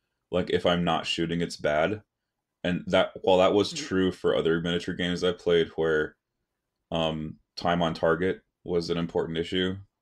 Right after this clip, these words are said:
Speaker 1: 'cause you might not get a chance to shoot later in the round. This is X-Wing specifically. Um, Legion doesn't necessarily suffer from that because the units have ranges and most units can shoot any direction. And, uh, yeah, I mean, attacking is not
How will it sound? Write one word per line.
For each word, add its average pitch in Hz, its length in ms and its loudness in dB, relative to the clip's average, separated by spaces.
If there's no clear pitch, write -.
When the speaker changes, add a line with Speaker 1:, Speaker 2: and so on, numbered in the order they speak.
Speaker 1:
'cause 82 200 -4
you 85 80 -2
might 82 200 -2
not 82 240 -2
get 90 100 -4
a - 80 -10
chance 87 220 -2
to 85 60 -8
shoot 76 240 -6
later 80 200 0
in 85 80 0
the 85 100 -4
round. 85 240 -2
This 85 80 -10
is 73 240 -10
X-Wing 73 360 -4
specifically. 80 640 -6
Um, 82 440 -2
Legion 104 320 4
doesn't 95 220 2
necessarily 90 360 2
suffer 92 260 0
from 82 200 -6
that 80 220 -2
because 82 300 0
the 85 80 -4
units 87 240 -2
have 80 180 0
ranges 82 460 -2
and 80 340 -6
most 85 320 -2
units 82 280 -6
can 87 120 -6
shoot 80 220 -2
any 82 140 -4
direction. 82 580 -2
And, 82 340 0
uh, 80 300 2
yeah, 98 260 6
I 87 60 6
mean, 90 120 2
attacking 90 600 0
is 87 160 -4
not 90 360 0